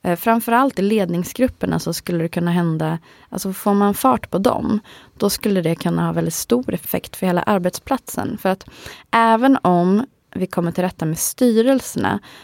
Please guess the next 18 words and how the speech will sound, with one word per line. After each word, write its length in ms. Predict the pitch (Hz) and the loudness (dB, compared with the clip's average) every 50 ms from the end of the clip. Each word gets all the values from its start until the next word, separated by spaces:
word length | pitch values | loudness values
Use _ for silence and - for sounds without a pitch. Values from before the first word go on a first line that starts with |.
| - _ - | -20 _ -8
så 160 | - - 202 | -2 2 2
innebär 640 | 208 196 190 185 180 175 180 - 185 185 185 185 185 | 4 4 4 4 4 2 0 -2 0 0 0 2 2
inte 360 | - 202 196 180 - - 175 | 2 2 0 0 0 -4 -6
det 360 | 165 165 165 165 165 156 - - | -4 -2 -2 0 0 0 0 0
att 280 | - 175 - - - | -2 -4 -6 -6 -4
vi 60 | 175 165 | -2 0
nödvändigtvis 920 | 170 180 190 190 185 180 165 165 165 165 175 165 - 165 160 170 - - | 2 4 4 4 4 2 0 0 -2 -2 -2 -4 -4 -4 -4 -4 -4 -6
kommer 420 | - - 170 170 165 165 165 - | -6 -4 -2 -2 0 0 -2 -2
komma 420 | - - - - 214 185 170 170 | -6 -10 -6 -4 -2 0 0 0
till 180 | 165 - - 175 | -2 -2 -2 -2
rätta 420 | 175 180 - - _ _ - - | -2 -4 -6 -10 _ _ -4 -2
med 220 | - 165 170 175 180 | -2 0 0 0 0
ledningarna. 920 | 190 202 220 214 196 185 190 190 202 226 262 254 208 175 - 85 - - | 2 2 4 4 4 2 2 2 4 6 6 6 4 2 0 -2 -4 -4
För 160 | 180 - - | -6 -6 -6
styrelserna 680 | 180 - - - 202 196 196 196 202 - - 208 196 190 | -6 -4 -2 2 2 2 2 0 -2 -2 0 0 2 2
har 180 | 185 190 175 175 | 2 2 0 2
ju 80 | 170 | 2
en 120 | 170 170 | 2 2